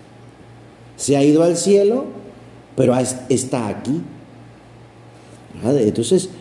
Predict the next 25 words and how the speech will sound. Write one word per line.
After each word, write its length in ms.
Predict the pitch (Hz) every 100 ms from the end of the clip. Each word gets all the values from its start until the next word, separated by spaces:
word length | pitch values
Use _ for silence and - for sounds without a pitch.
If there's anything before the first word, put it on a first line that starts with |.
| -
pues 180 | 110 110
esa, 500 | 143 180 165 - - - - - - - - - - -
esa 500 | 120 110 160 143 139
presencia 600 | 135 120 160 165 156 139 117
suya 340 | 160 175 143
de 120 | 113
Jesús 440 | 110 98 156 170 117
aquí 240 | - 156
entre 240 | 147 113
nosotros, 720 | 104 104 - 151 - 185 - -
que 120 | 117
lo 140 | 117
podemos 360 | 113 123 185 180
recibir 600 | 143 120 127 120 202 247
en 120 | 147
nuestra 380 | 113 113 - 107
alma 260 | 131 196 -
cuando, 380 | 117 110 107 - - - - -
cuando 200 | 101 107
estamos 380 | 104 117 120 117
en 160 | 110 101
gracia 320 | 131 190 156
y 40 |
podemos 420 | 113 110 117 117
comulgar, 600 | - 117 104 98 98 160